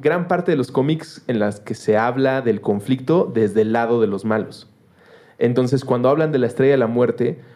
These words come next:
como el Imperio se lo vende al ciudadano común de la galaxia, es como una herramienta pacificadora. Entonces, cuando entregan folletos, hacen anuncios en altavoces o presentan el proyecto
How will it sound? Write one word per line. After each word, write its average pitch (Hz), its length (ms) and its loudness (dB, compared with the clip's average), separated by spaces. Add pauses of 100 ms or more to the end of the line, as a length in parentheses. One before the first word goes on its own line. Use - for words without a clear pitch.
(120)
como 120 280 2
el 117 100 0
Imperio 135 440 0
se 151 120 -2
lo 110 140 2
vende 139 380 4
al 101 240 -4
ciudadano 120 760 0
común 113 380 0
de 123 100 4
la 110 80 0
galaxia, 110 560 0
es 127 140 -4
como 120 340 2
una 123 480 0 (320)
herramienta 131 680 0
pacificadora. 107 800 0 (520)
Entonces, 123 680 0
cuando 117 240 0
entregan 139 360 0
folletos, 131 680 0
hacen 131 240 -2
anuncios 120 580 0
en 98 300 -2
altavoces 113 760 0 (340)
o 131 120 0
presentan 147 460 0
el 117 100 0
proyecto 131 720 0